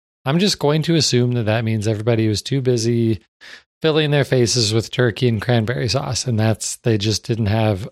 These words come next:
another hand free to type an email to us or something. So that's okay.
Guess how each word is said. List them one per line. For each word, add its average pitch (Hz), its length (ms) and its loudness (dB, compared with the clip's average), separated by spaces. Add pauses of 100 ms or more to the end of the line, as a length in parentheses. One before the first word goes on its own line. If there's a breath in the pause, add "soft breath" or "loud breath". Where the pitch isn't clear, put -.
another 117 500 2
hand 104 600 0 (200)
free 127 420 -6 (460)
to 131 120 0
type 110 300 0 (320)
an 123 160 2
email 113 360 0
to 151 180 -6
us 143 180 -4
or 131 80 -4
something. 127 520 -8 (140)
So 113 340 0
that's 127 200 0
okay. 202 480 -2